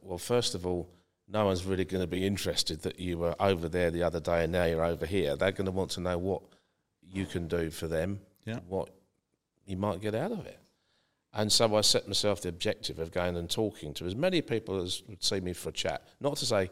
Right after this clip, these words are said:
Speaker 1: "Can you give me something to do?" but just let's have a chat about, you know, like we're doing now, about the, the market, where
Speaker 2: Yeah.
Speaker 1: the opportunities lie, what's gonna happen. And out of that came my, my business.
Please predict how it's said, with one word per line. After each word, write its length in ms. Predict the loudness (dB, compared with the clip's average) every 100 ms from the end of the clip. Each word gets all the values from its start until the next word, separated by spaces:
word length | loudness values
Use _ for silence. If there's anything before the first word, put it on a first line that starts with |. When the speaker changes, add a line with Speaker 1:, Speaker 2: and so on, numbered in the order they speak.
| -6 -20 _
Speaker 1:
"Can 120 | 0
you 60 | 0
give 140 | 0
me 80 | 0
something 280 | -2 -2 -6
to 80 | -4
do?" 360 | -2 -2 -6 -12 _ _ _ _ _ _ _ 0
but 420 | 2 2 -4 _
just 220 | -4 -2
let's 120 | 0 -2
have 120 | -2
a 40 |
chat 240 | -2 -2 -2
about, 380 | -2 -2 -2 -2 -12 _
you 80 | -6
know, 100 | -2
like 160 | -2 -2
we're 80 | 0
doing 260 | 0 0
now, 200 | 0 0
about 320 | 0 0 -2 -4
the, 100 | -14 -8
the 60 |
market, 460 | -2 -2 -2 -4 -4
where 80 | -2
Speaker 2:
Yeah. 40 | 0
Speaker 1:
the 80 | 0
opportunities 420 | -4 -8 -8 -6
lie, 100 | -4
what's 200 | -4 -6
gonna 160 | -8 -8
happen. 260 | -8 -10 -14 -16 -20 _
And 140 | -4 2
out 300 | 4 4 4
of 120 | 2
that 420 | 0 -2 -4 -6 -10
came 240 | -4 -2 0
my, 260 | 0 -2 -4 -14 -12
my 140 | -6
business. 500 | -4 -4 -4 -8 -12